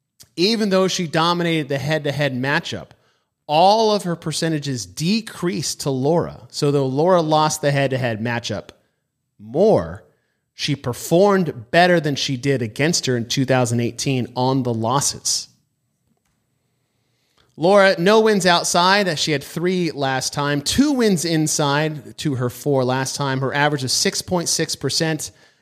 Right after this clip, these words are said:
and her total wins were just two. Not much of a difference as far as overall percentage, though her percentage inside margin of victory dropped by two point nine percent.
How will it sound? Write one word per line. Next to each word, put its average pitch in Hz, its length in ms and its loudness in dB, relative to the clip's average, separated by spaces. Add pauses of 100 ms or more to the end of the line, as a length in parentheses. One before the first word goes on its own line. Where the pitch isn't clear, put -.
and 135 120 -4
her 135 80 -2
total 214 560 4
wins 156 400 0
were 120 120 -4
just 113 400 -4
two. 160 480 0 (340)
Not 170 300 2
much 175 220 0
of 151 80 -2
a - 20 -6
difference 147 340 0
as 127 120 -4
far 131 200 0
as - 280 -4
overall 117 360 0
percentage, 127 680 -2
though 120 140 -2
her 120 140 -4
percentage 117 540 -4
inside 180 500 2
margin 127 360 -2
of 107 40 -6
victory 113 280 -4
dropped 110 400 -4
by 107 100 -4
two 143 300 -6
point 120 260 -4
nine 113 240 -4
percent. - 380 -8